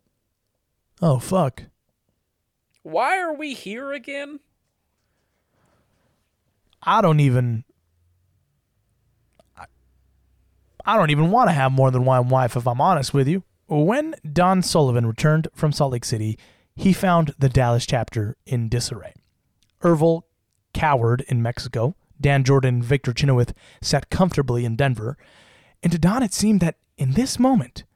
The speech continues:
Speaker 1: when the heat was on them, the leaders of the church had abandoned their flock. Dan, or sorry, Don, felt bitterly betrayed.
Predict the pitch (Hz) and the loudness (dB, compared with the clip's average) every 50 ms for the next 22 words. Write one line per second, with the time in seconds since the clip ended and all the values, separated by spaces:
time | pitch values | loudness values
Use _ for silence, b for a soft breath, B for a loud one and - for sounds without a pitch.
0 | _ _ - 143 127 123 - 196 262 - - 202 160 131 135 156 202 214 160 123 | _ _ -6 -6 -6 -4 -6 -6 -6 -4 -2 -2 -2 0 -2 -2 0 -2 -2 -4
1 | 120 135 131 - - _ _ _ _ _ _ - 147 147 196 254 277 233 156 131 | -6 -10 -12 -12 -14 _ _ _ _ _ _ -6 -4 -2 0 0 0 0 0 0
2 | 131 123 131 - - - 269 247 180 - 147 139 131 123 151 185 220 220 208 190 | -2 -4 -6 -4 -2 0 0 0 0 -2 -4 -4 -2 -2 0 0 2 2 2 2
3 | 175 180 175 - - 214 247 269 - - - - _ _ _ _ _ _ _ _ | 2 0 -2 -4 -6 -10 -10 -10 -10 -14 -18 -20 _ _ _ _ _ _ _ _
4 | _ - 139 147 156 196 240 269 254 220 208 190 190 - _ _ _ - 147 139 | _ -12 -6 -4 -2 -2 -2 -2 -4 -4 -4 -6 -8 -8 _ _ _ -2 -2 -2
5 | 127 - - 143 127 113 117 120 147 160 165 127 117 147 160 - b b b b | -2 -2 -2 -2 -2 -2 -2 0 2 2 2 2 0 -2 -4 -6 b b b b
6 | b b b b b - - - 170 165 160 - - - 139 120 113 110 - 208 | b b b b b -8 -4 -2 0 0 -2 -4 -8 -14 -14 -14 -6 -2 0 2
7 | 226 208 175 135 120 117 113 110 120 - - - 220 180 - - | 2 2 2 0 0 -4 -6 -6 -6 -6 -6 -6 -6 -6 -6 -8